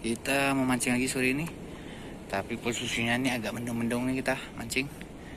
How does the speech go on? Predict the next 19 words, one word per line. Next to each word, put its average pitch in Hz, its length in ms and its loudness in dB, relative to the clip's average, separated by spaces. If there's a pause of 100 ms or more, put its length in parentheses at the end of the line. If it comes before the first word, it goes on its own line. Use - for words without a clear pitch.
(260)
bersama 117 320 2
Yahdi 120 240 0
ni. 139 160 0 (880)
Dengan 110 320 0
baju 110 240 2
kebanggaannya 110 640 2
ni. 127 120 0 (1160)
Baju 110 480 0
komunitas 123 640 0
A 131 240 0
F. 139 160 -2 (1300)
Oke, 151 240 4
teman. 185 240 4 (400)
Kita - 400 -8
coba - 240 -4
mancing 104 560 -4
si - 160 0
Bella 95 320 4
ya. 117 160 0